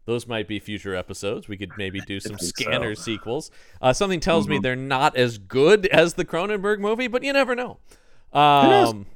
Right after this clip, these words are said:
Speaker 1: yeah, uh, but this guy also directed, uh, the, um, a movie I saw in the theater, uh, two thou-, the two thousand Wesley Snipes thriller, The Art of War,
Speaker 2: Hmm.
Speaker 1: um, which is an espionage action,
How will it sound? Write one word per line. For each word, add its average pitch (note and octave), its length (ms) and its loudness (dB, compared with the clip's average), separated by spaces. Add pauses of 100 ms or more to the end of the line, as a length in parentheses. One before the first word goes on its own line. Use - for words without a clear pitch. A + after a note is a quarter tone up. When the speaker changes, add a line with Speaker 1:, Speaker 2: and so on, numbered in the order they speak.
(120)
Speaker 1:
yeah, C#3+ 320 6
uh, B2 840 6
but C3+ 180 -6
this D3+ 140 -4
guy F#3 240 4
also F#3 420 2
directed, B2 680 0 (320)
uh, A#2+ 720 8 (160)
the, A#2+ 480 -2
um, G#2+ 540 0 (240)
a A2 60 -6
movie E3 280 0
I B2 140 6
saw C#3 200 0
in A#2+ 80 -4
the G#2 60 -4
theater, C3+ 540 0 (340)
uh, B2+ 240 6
two G#3+ 220 -4
thou-, - 220 -2
the C#3 140 -2
two A3+ 220 -6
thousand E3 760 -2
Wesley C#3 500 -2
Snipes D3+ 640 -4 (300)
thriller, A#2+ 520 0
The A#2 200 -4
Art C#3 300 2
of G#2 140 -6
War, A#2+ 600 0 (840)
Speaker 2:
Hmm. D3 200 0
Speaker 1:
um, G#2+ 400 2
which A2+ 160 -8
is A2+ 120 -6
an A2+ 120 -8
espionage G#2+ 800 -4
action, G2+ 640 -6